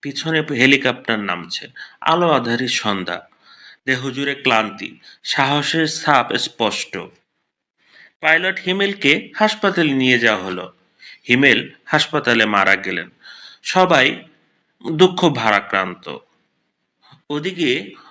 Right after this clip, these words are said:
অনেক শিশু মারা গিয়েছে এবং এক থেকে দুইশো শিশু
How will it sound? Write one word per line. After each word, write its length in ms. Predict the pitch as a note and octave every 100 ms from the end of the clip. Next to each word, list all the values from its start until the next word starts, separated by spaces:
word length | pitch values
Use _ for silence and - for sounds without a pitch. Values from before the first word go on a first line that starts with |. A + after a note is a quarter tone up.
| -
অনেক 340 | - A3+ A3 -
শিশু 280 | F3+ -
মারা 300 | C#3+ A#2+ A2+
গিয়েছে 580 | G2+ G2 F#2 - - F#2+ - - -
এবং 460 | A#2 B2+ C3 B2 - -
এক 220 | D3+ D3+
থেকে 180 | - F#3
দুইশো 380 | D3+ C#3 C#3+ F3
শিশু 460 | D#3+ F3+ C#3+ C#3+